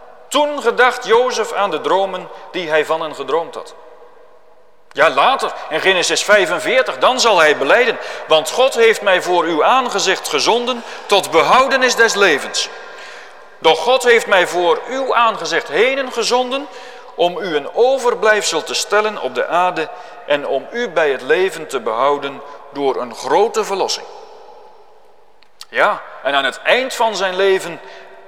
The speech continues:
dan zal Jozef zeggen: "Gij lieden wel, gij hebt kwaad tegen mij gedacht, doch God heeft dat ten goede gedacht." Tja,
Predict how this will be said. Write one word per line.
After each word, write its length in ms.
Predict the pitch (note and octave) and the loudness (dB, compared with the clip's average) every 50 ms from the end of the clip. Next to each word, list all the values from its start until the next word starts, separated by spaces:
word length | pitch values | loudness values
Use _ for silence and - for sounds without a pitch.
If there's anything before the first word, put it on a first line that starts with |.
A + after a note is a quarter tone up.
| - - - | -20 -6 -2
dan 240 | C#3+ F3 A3 A3 | 0 0 0 -2
zal 200 | F#3+ F#3 F#3 F3+ | 0 0 0 0
Jozef 420 | E3+ F3 F#3 F#3 F3 D3+ D3+ D3 - | 0 0 -2 -2 -2 -4 -6 -8 -8
zeggen: 420 | - F3+ F3+ E3+ E3+ E3+ D#3+ C3+ - - - - - - - - - | -2 -2 -2 -2 -2 -6 -8 -10 -14 -18 -20 -20 -20 -20 -20 -20 -20
"Gij 340 | - - - - C#3 E3 G3+ | -8 -6 0 4 4 4 4
lieden 320 | A3+ A#3 B3+ B3 B3+ B3+ B3 | 2 0 -2 -2 -4 -2 0
wel, 180 | B3 D3 A#2 - - - - - - - - - - - - - | -2 -2 -2 -6 -12 -18 -20 -20 -20 -20 -20 -20 -20 -20 -20 -20
gij 340 | - - - D#3 F#3+ B3 B3+ | -16 -4 2 4 4 4 6
hebt 240 | B3 A#3+ A#3+ B3 - | 4 2 2 0 -2
kwaad 400 | - D3+ D#3 F#3+ B3 B3 B3 - | 0 2 4 4 4 2 0 0
tegen 300 | A3 G#3+ G#3 G3 G3+ F#3+ | 2 2 2 2 0 2
mij 220 | E3+ D#3+ D#3 D#3+ | 4 4 4 4
gedacht, 500 | C3 B2+ A#2 B2+ C3 C3+ - - - - - - - - - - - | 2 0 2 2 2 2 0 -4 -10 -12 -12 -14 -16 -16 -16 -16 -4
doch 240 | B2 C3+ C3+ B2+ - | 0 2 2 2 0
God 320 | - - F#3 G#3+ G#3+ - | -2 -2 -2 -2 -2 -2
heeft 300 | F3 F3+ F#3 E3 - - | -4 -2 -2 -2 -2 0
dat 260 | D3+ D3+ D3+ - - | -2 -2 -2 -2 -4
ten 160 | - C#3 C3+ | -4 -4 -4
goede 240 | B2+ F3 G3+ E3 D3 | -4 -8 -10 -10 -8
gedacht." 520 | - B2 A2 A#2 A2+ G#2+ - - - - - - - - - - - - - - - - - - - - - - - - - - - - - - - - - - - - - - - - - - - - - - - - - - - - - - - - - - - | -10 -8 -6 -6 -6 -8 -8 -14 -18 -20 -20 -20 -20 -20 -20 -20 -20 -20 -20 -20 -20 -20 -20 -20 -20 -20 -20 -20 -20 -20 -20 -20 -20 -20 -20 -20 -20 -20 -20 -20 -20 -20 -20 -20 -20 -20 -20 -20 -20 -20 -20 -20 -20 -20 -20 -20 -20 -20 -20 -20 -20 -20 -20 -20 -12
Tja, 200 | - A#2+ A#2+ A#2+ | -4 -4 -4 -4